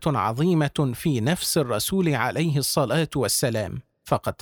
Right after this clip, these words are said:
قال عليه الصلاة والسلام: "ما زال جبريل يوصيني بالجار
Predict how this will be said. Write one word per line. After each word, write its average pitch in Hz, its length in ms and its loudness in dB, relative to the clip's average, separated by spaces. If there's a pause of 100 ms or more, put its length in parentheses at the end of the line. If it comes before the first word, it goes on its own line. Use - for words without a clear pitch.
قال 160 240 4
عليه 123 420 0
الصلاة 131 460 0
والسلام: 151 560 0 (880)
"ما 160 160 2
زال 214 340 2
جبريل 180 420 2
يوصيني 160 760 2
بالجار 139 680 0